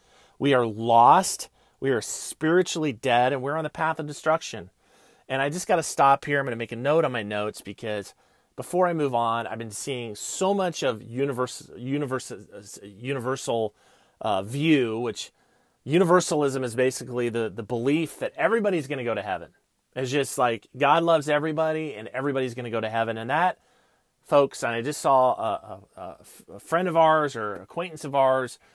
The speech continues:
uh, put in her stories, um, some, some pretty crazy stuff about this, and it is false. It is not the case. Uh, we are dead to God, and, uh,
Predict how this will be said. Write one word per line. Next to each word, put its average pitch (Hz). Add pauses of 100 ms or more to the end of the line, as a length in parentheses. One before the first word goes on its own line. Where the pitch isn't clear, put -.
(340)
uh, 101
put 160
in 143
her 190
stories, 135 (480)
um, 98 (440)
some, 110
some 120
pretty 156
crazy 131
stuff 110
about 107
this, 98 (100)
and 98
it 143
is 160
false. 117 (720)
It 120
is 120
not 120
the 135
case. - (360)
Uh, 113
we 135
are 127
dead 117
to 113
God, 98 (640)
and, 101
uh, 90